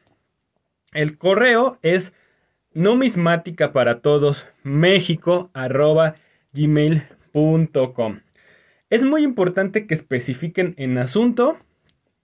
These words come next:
dejen claro que es catálogo a cien mil suscriptores.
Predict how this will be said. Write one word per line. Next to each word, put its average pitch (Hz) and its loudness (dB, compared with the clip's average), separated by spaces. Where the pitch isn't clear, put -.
dejen 175 0
claro 180 2
que 165 2
es 208 -2
catálogo 208 0
a 220 0
cien 147 -2
mil 156 0
suscriptores. - -6